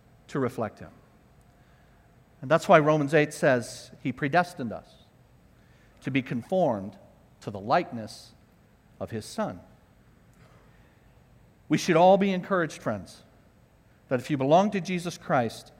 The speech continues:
what is said there in Romans eight twenty-nine will be done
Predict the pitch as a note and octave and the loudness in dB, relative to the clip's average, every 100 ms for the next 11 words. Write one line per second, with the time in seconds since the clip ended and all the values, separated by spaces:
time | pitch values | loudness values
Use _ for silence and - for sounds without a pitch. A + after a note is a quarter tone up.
0 | _ _ _ - C#3 B2+ - F#3+ F#3+ F3+ | _ _ _ -4 -2 -2 0 2 2 0
1 | D3 D3+ F#3+ F#3 F3+ E3+ - F3+ E3+ C3+ | 0 0 0 -2 -4 -4 -6 -4 0 0
2 | B2+ A#2+ - - - - G#2 C3 F#3 G3 | 0 -2 -8 -20 -20 -16 -2 2 4 2
3 | G#3 F3+ B2 A2 | 0 0 0 -2